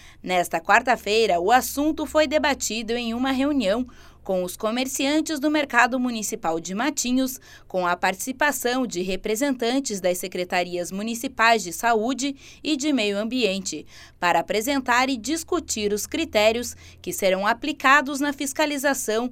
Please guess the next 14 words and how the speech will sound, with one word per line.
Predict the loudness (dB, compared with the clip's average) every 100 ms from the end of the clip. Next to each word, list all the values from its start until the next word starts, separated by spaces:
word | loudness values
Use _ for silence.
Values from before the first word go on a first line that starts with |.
| -4
durante | 0 4 2 2 2
a | 2
Operação | 2 4 4 2 -4
Verão. | 0 0 0 -4 -8
Cesifredo | -6 -4 -4 -4 -4 -4
Paes, | 0 4 4 2
superintendente | -4 -2 -2 0 -2 0 -2 -2 -8
de | -8
Vigilância | -6 -6 -2 -2 -2 -6
em |
Saúde | -2 0 0 0 -2 -4
da | -4
Secretaria | -4 -6 -6 -2 -2 -2
Estadual, | -4 -4 -2 4 6 4